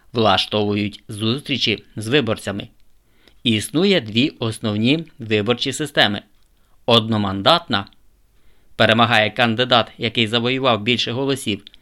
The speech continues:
і пропорційне представництво, коли можна голосувати одразу за кількох кандидатів від різних партій. Успіх сучасного політика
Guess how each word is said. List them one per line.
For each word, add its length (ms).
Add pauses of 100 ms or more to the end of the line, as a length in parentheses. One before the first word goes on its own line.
(420)
і 160
пропорційне 880
представництво, 960 (460)
коли 220
можна 320
голосувати 800 (300)
одразу 580
за 120
кількох 480
кандидатів 720
від 160
різних 340
партій. 440 (920)
Успіх 420
сучасного 600
політика 640